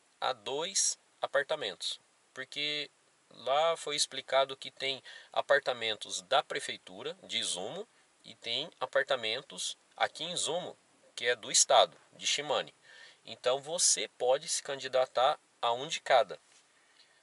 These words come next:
Mas o meu interesse era nesse que é da prefeitura.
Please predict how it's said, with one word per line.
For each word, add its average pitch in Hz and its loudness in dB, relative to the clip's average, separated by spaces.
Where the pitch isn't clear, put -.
Mas 139 0
o 180 -4
meu 208 0
interesse 143 0
era 147 2
nesse 143 0
que - -4
é 143 2
da 160 4
prefeitura. 147 -8